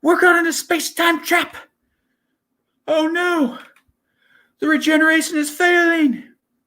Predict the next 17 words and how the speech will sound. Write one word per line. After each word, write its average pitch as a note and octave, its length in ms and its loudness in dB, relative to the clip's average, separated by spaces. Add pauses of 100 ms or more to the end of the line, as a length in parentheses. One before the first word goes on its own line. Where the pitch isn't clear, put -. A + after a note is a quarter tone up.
(100)
See, - 140 -8
I A3 40 -2
can B3+ 80 -4
do B3 120 -4
Davison C#3 480 -6
pretty G2+ 200 -12
good. G2 300 -14 (520)
I D3 60 -10
can G#3 100 -6
do A3+ 80 -6
Davison A#2+ 520 -12
pretty - 220 -20
good. - 160 -20 (1120)
But A#2 200 -8
Baker D3 300 2
and A#2+ 180 -2
Perchley, C#3+ 520 -4